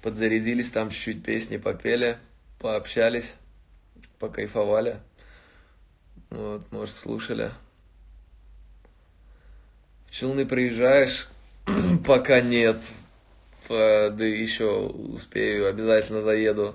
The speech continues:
За радость Татарстан все-таки знаю. Где ты обычно в Казани бываешь? М, дома? <laughs> Обычно дома.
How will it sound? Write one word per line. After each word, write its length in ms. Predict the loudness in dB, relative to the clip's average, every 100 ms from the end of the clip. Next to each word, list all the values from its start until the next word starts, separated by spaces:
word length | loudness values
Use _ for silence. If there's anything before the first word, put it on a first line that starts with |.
| -8
За 180 | 0 4
радость 380 | 4 2 -4 -6
Татарстан 500 | -6 -6 -6 -6 -6
все-таки 380 | -8 -8 -10
знаю. 440 | -10 -6 -6 -8 -12 -20 -20 -20 -20 -20 -20 -20 -20 -20 _ _ _ _ -20 _ _ _ _ _ -16
Где 220 | -6 -2
ты 80 | 0
обычно 320 | 0 -2 -6
в 60 | -4
Казани 340 | 0 2 0
бываешь? 580 | -2 -4 -4 -6 -10 -18 -20 -20 _ _ _ -20 -20 _ -20
М, 420 | -18 -14 -14 -6
дома? 360 | -2 0 -2 -8 -2
<laughs> 880 | -2 0 -2 2 2 4 2 2 -2 -14 -20 -20 _ _ -20 -20 _ -20 _ _ -20 -20 -20 -20 -20 -20 _ _ _
Обычно 480 | -12 -8 -10 -4 -4
дома. 380 | -2 -4 -4